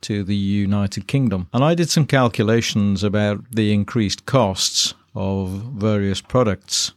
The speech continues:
looking at how they were occupying space in those more expensive containers and the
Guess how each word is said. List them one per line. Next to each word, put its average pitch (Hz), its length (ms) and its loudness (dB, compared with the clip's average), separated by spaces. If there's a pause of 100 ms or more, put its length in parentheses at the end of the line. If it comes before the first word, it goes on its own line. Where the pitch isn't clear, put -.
(120)
looking 107 520 2
at 104 200 -2
how 110 300 2
they 104 160 0
were 107 180 2
occupying 101 520 0
space 117 500 0
in 98 180 0
those 98 500 -2 (120)
more 98 240 0
expensive 98 600 -2
containers 117 680 0
and 110 240 2
the 110 300 2